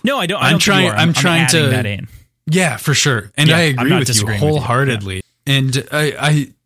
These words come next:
Speaker 2: more than anything agree with my first explanation of what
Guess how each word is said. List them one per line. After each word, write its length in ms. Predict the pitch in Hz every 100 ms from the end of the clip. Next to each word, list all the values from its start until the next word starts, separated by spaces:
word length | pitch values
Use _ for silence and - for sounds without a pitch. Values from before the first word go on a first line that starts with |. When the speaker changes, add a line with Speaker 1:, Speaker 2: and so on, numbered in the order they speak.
| _ _ _ _ _ _ _
Speaker 2:
more 280 | - 143 185
than 160 | 160 147
anything 460 | 143 185 - 120 110
agree 320 | 117 117 117
with 180 | 113 107
my 160 | 113
first 520 | 104 - 147 139 - -
explanation 800 | 127 120 - 113 104 107 - 107
of 420 | 98 101 101 98 104
what 280 | 101 95